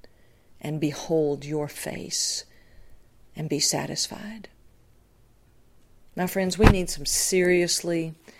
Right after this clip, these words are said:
sober, satisfied sons who know, yes, who know their identity, but they know that who they are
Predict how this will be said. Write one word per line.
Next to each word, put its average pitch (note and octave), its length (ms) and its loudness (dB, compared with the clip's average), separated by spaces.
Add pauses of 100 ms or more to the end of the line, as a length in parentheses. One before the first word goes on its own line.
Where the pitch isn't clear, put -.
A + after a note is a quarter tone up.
(360)
sober, E3 800 4 (100)
satisfied D3 960 2
sons - 640 -4 (1000)
who G#3+ 220 10
know, G3 440 8
yes, F#3 460 2
who F3+ 140 0
know F#3+ 400 8
their G#3+ 380 6
identity, D#3+ 720 -2
but D3+ 180 -6
they D3 160 -2
know D#3 400 2
that C#3+ 200 -2
who E3+ 160 2
they D3 180 -2
are D3 480 -6